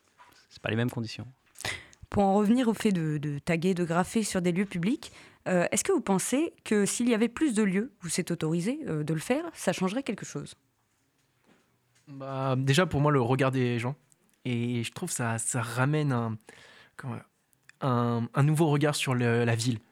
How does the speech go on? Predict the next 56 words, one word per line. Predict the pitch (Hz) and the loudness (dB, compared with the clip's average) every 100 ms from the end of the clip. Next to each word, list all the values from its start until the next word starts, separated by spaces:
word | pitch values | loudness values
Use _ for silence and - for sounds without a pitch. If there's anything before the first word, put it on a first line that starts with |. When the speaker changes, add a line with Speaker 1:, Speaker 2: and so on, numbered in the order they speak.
| _ - | _ 0
Speaker 3:
Moi, | 147 | 0
c'est | 147 | 0
sur | 139 - | -2 -2
ça | - 147 | 0 0
que | |
j'aime | 131 131 | 0 0
bien, | 147 147 | -2 -2
euh, | 131 120 113 - - - | -2 -4 -6 -16 -20 -10
que | |
ça | 131 | -6
soit | - 147 | -4 -2
un | 135 127 | 2 2
gros | 123 127 | 2 2
graphe | 165 156 180 - - | 2 2 -2 -6 -10
ou | 139 | -4
des | 131 | -2
petits | 131 - 160 165 | -2 -4 -6 -4
graphes, | 139 156 | -2 2
même | 160 | 2
des | 143 | 2
stickers, | 139 - 160 190 180 - - - | 2 2 2 2 2 -4 -12 -8
qui | 135 | -4
est | |
aussi | 127 - | -2 0
un | 147 127 120 131 | 2 2 2 2
autre | 135 151 | 0 0
moyen | 147 147 147 | 0 0 0
de, | 135 131 123 113 - - - - - | 0 0 -2 -6 -14 -20 -20 -18 -6
de, | 127 123 | -2 0
comment | 117 113 | 0 -2
dire, | 113 | -2
de | - | 0
communication, | 139 135 131 127 - 143 135 | 2 2 0 -4 -4 -4 -2
euh, | 113 113 120 127 - | -4 -4 -10 -12 -6
de, | 127 120 | 0 2
d'expression | 143 - 151 - 147 | 2 0 -4 -4 -6
plutôt | - | -6
pour | 131 120 | -6 -4
un | 110 110 | -4 -4
graffeur. | 113 117 - - - - - - - | -4 -4 -2 -6 -8 -20 -18 -20 -20
Je | - | -10
trouve | - 190 | -4 -2
que | |
c'est | - - 135 | -2 -4 -2
ça | - 131 | -2 -2
aussi, | 123 - | -4 -4
c'est, | 120 143 | -2 0
euh, | 143 113 - - _ _ _ _ _ _ | 0 -2 -6 -20 _ _ _ _ _ _
montrer | 143 160 175 - | 0 2 2 2
la | 165 | 2
ville | 139 170 | 2 2
d'une | 143 139 | 2 2
da-, | 139 135 | 2 0
une | 135 139 | 0 0
autre | - | 0
façon. | 123 - | -4 -4